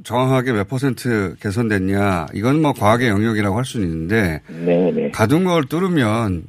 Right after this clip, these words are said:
Speaker 1: 개선되는 건 맞지 않습니까?
Speaker 2: 네, 이제 물 흐름이 개선이 되고요.
Speaker 1: 예.
Speaker 2: 어, 그래서 이제 수변 공간도 살아나서 정-, 자정작용도 높아지고 이렇게 하기 때문에, 어, 뭐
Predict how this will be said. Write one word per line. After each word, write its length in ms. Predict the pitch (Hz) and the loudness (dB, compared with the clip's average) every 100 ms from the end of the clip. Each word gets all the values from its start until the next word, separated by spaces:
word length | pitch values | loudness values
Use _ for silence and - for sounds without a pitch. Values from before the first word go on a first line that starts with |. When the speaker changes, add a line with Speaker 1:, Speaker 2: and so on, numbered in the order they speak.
| - | -14
Speaker 1:
개선되는 480 | - 90 131 185 196 | -6 0 2 2 2
건 100 | 190 | 0
맞지 220 | 85 - | -4 -6
않습니까? 540 | 135 143 117 101 113 170 _ _ _ _ - - | -6 -2 -4 -4 -8 -10 _ _ _ _ -14 -4
Speaker 2:
네, 200 | 101 104 | 0 4
이제 140 | 98 | 2
물 300 | 92 131 143 | 4 6 6
흐름이 260 | 135 180 151 | 2 -2 -4
개선이 440 | - 110 139 139 | -2 0 0 0
되고요. 440 | - 92 110 165 - 110 | -2 0 0 -2 -6 -12
Speaker 1:
예. 260 | 87 76 - | -12 -12 -14
Speaker 2:
어, 200 | 92 92 | -8 -6
그래서 220 | - 117 117 | 0 0 0
이제 100 | 101 | -2
수변 300 | - 160 139 | 2 2 2
공간도 420 | 110 113 120 107 | 0 2 2 0
살아나서 540 | - 135 135 107 - 95 | -2 -2 0 -4 -4 -6
정-, 280 | 98 107 - - | -6 -8 -10 -8
자정작용도 840 | 98 123 123 113 104 98 95 92 - - | 0 0 2 0 0 -4 -2 -4 -6 -8
높아지고 440 | 98 117 104 98 | -2 0 0 0
이렇게 200 | 92 - | -2 -2
하기 180 | - 139 | -2 -2
때문에, 520 | - 90 87 110 - - - - - - | 0 -2 0 0 0 -6 -20 -20 -20 -14
어, 60 | - | -8
뭐 140 | - | -8